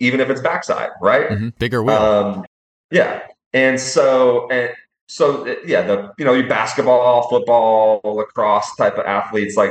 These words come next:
Speaker 1: they, they can benefit from that. But the other, the, the big thing for me is that it's all experimental. It's not this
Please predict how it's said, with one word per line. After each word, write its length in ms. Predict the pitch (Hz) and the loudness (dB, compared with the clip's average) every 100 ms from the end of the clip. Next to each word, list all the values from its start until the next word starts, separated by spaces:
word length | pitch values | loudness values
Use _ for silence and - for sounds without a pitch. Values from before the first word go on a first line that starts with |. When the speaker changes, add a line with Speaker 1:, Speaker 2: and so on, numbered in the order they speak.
| - | 0
Speaker 1:
they, 180 | 117 117 | 0 2
they 240 | 120 123 | 2 2
can 200 | - 113 | 0 0
benefit 420 | 110 120 107 - | 0 0 -4 -4
from 160 | 101 92 | -4 -2
that. 400 | 87 90 - - _ _ _ _ - | -2 -2 -4 -12 _ _ _ _ -2
But 140 | 123 | 0
the 100 | - 127 | 0 0
other, 320 | 156 160 - | 2 2 2
the, 280 | 117 107 - | 0 -2 -4
the 140 | 110 92 | -2 0
big 280 | 151 151 - | -2 -2 -2
thing 200 | 127 113 | -4 -2
for 100 | 113 | -2
me 160 | 147 | 0
is 180 | 123 104 | 0 2
that 480 | 104 101 101 - - | 2 2 0 -8 -8
it's 200 | 113 107 | -6 -4
all 320 | - 117 131 113 | 0 2 4 2
experimental. 800 | 107 - - 117 95 92 - - _ _ _ _ _ _ _ _ _ - | 0 -8 -4 -2 0 -4 -6 -12 _ _ _ _ _ _ _ _ _ -4
It's 160 | 117 | -4
not 360 | 131 127 123 120 | 0 0 0 2
this 500 | 120 - - - | 2 2 -4 -12